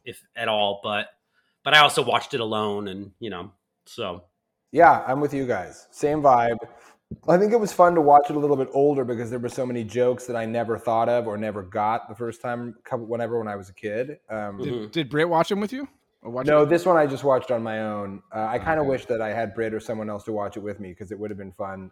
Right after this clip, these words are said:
Speaker 2: uh, to sort of rediscover some of those things with somebody else. But, um, but I kinda like, I think totally two thumbs up. I'm kind of interested now in, like, maybe trying to figure out how to show it to my niece and nephew to see if they still like it. 'Cause part of me suspects,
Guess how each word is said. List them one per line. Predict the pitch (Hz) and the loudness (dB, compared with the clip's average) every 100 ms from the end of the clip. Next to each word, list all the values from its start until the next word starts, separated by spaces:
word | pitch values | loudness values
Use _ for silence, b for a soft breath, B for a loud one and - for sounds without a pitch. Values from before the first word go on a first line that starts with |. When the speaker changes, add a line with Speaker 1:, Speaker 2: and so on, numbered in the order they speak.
| _ | _
Speaker 2:
uh, | 98 90 85 78 _ _ _ | -12 -10 -12 -16 _ _ _
to | 104 | -16
sort | - 98 | -12 -14
of | 87 _ 95 | -14 _ -16
rediscover | 104 107 _ 110 98 - 110 107 | -14 -14 _ -14 -8 -6 -4 -4
some | 107 98 | -8 -12
of | |
those | 95 92 | -14 -12
things | 101 95 92 | -12 -14 -16
with | 87 | -16
somebody | - 95 92 95 | -14 -12 -12 -12
else. | 87 - | -14 -14
But, | 107 104 - | -12 -12 -10
um, | 107 104 101 98 _ _ _ _ _ _ - | -8 -8 -10 -16 _ _ _ _ _ _ -2
but | 156 | 2
I | 175 | 2
kinda | 175 202 262 | 2 0 4
like, | 226 160 - | 6 4 4
I | 175 - | 2 2
think | 214 - | 2 2
totally | 185 165 123 | 4 4 2
two | 107 160 | 0 0
thumbs | 175 170 151 | 2 0 0
up. | 139 135 | 0 -2
I'm | 143 143 | -6 -8
kind | - 175 | -6 -2
of | 180 | -2
interested | - 151 147 147 - 127 | -2 -6 -6 -8 -6 -6
now | 123 123 120 | -4 -4 -4
in, | 120 | -4
like, | 110 110 | -6 -8
maybe | 117 110 | -8 -8
trying | 110 120 113 | -6 -6 -6
to | |
figure | 104 113 107 | -8 -6 -6
out | 107 | -6
how | 104 | -8
to | 104 | -10
show | - 104 | -8 -8
it | 101 | -8
to | 104 | -12
my | 98 | -12
niece | 101 98 101 | -12 -14 -14
and | 98 | -16
nephew | 92 98 | -16 -16
to | 92 | -20
see | - 104 | -16 -14
if | 98 | -14
they | 101 95 | -16 -20
still | - 92 | -18 -16
like | 92 95 92 | -14 -14 -16
it. | 82 | -14
'Cause | 117 107 _ _ _ _ _ | -12 -12 _ _ _ _ _
part | 180 254 | -2 -2
of | 240 | -2
me | 180 | -4
suspects, | 135 - - 143 127 - - | -6 -12 -6 -4 -4 -6 -20